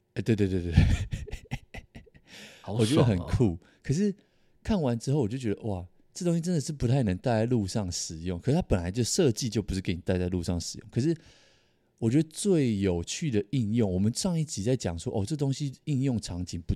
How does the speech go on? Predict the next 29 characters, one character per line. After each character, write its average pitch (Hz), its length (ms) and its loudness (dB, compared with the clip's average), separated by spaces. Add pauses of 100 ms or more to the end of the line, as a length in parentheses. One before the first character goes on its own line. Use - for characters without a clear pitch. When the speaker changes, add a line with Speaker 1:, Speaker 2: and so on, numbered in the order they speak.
Speaker 1:
多。 - 240 -6 (360)
可 - 120 0
是 151 80 2
我 151 120 4
觉 92 180 2
得 92 160 2 (760)
听 185 300 2
完 104 240 0
之 113 180 -4
后 117 180 2
啊， 87 140 0
真 156 180 -6
的 160 60 -2
觉 110 120 -4
得 92 80 0
最 139 220 0
厉 131 140 2
害 123 100 4
的 101 60 0
应 107 100 0
用 107 180 0
应 110 120 0
该 110 140 2
就 104 140 -2
是 95 80 0
在 95 140 0
飞 80 220 -6
机 78 240 -10
上。 78 220 -12